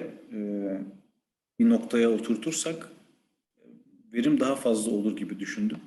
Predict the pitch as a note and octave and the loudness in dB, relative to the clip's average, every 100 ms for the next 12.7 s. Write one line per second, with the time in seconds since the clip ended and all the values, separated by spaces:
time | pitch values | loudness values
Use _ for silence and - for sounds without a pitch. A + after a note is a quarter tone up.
0 | - _ _ _ - - E3 F3 D3+ C#3 | -20 _ _ _ -10 0 0 2 4 6
1 | C3+ C3 C#3 D#3+ - - - _ _ _ | 6 6 2 2 -6 -16 -20 _ _ _
2 | _ _ _ _ - A#2 G#2+ - D#3 F#3+ | _ _ _ _ -10 -2 0 0 -4 -8
3 | - - _ _ _ _ _ _ _ B2+ | -14 -20 _ _ _ _ _ _ _ 4
4 | C3+ C#3 D#3+ - D#3 - C#3 - C#3+ - | 6 6 2 -2 -2 4 4 4 -2 -4
5 | - - G#2+ F#2+ - F#2 - - _ _ | -10 -6 -2 -2 -2 -6 -16 -20 _ _
6 | _ _ A#2 G#2+ G#2 - G#2+ A2+ A#2 D#3 | _ _ -2 0 0 0 2 4 4 0
7 | - C3 - - _ _ _ C#3 E3 D#3 | -4 -6 -10 -20 _ _ _ -4 0 0
8 | E3 - - - _ _ _ _ _ _ | 0 -4 -12 -20 _ _ _ _ _ _
9 | _ D#3+ D#3 C#3+ D3+ D#3+ F3 F3 - - | _ -4 0 0 0 0 -2 -4 -14 -20
10 | - C3 C#3 C3 C3 E3 - - - B2 | -10 -4 4 6 6 2 -4 -16 -12 -6
11 | - C3+ - C3+ C3+ C#3 B2 G#2 G2+ G2 | 2 2 4 4 6 4 2 0 0 0
12 | F#2+ F#2 - F#2 F2 - - | -2 -4 -12 -16 -16 -18 -20